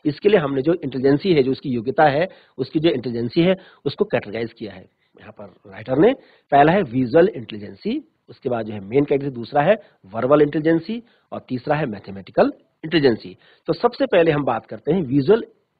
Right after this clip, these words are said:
इंटेलिजेंसी। visual means होता है दृश्य, देख करके, देखना। तब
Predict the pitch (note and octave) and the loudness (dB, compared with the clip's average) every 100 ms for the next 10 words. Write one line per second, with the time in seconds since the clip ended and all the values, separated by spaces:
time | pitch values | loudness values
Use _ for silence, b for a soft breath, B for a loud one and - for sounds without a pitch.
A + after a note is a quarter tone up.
0 | - F3 E3 B2+ G2+ G2+ G#2+ E3+ A3+ A3+ | -10 -4 -2 -2 -4 -8 -2 0 0 -2
1 | G#3+ A3 B3+ C4 B B _ A2+ G#3+ - | -6 -2 -2 -2 B B _ 0 0 0
2 | B2 F#2 - E3 G3 - - - - E3 | -4 -6 2 4 4 0 -8 -14 -2 4
3 | G3 - - - _ _ _ _ G3+ G#3+ | 4 4 -14 -18 _ _ _ _ 0 0